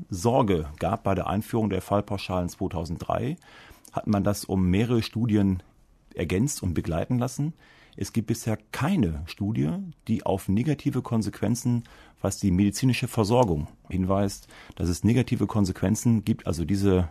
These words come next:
äh, von Ihnen angesprochene Entlassung gibt es so nicht. Ähm, ein Punkt,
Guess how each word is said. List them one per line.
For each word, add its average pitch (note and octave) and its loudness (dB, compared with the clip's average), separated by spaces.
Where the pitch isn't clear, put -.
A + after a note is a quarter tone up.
äh, F2 -4
von F#2+ -2
Ihnen E2 -2
angesprochene F2+ 0
Entlassung G#2+ 0
gibt - 0
es F2+ -2
so D#2+ 0
nicht. B2+ 0
Ähm, F2+ 0
ein A2+ 2
Punkt, - -2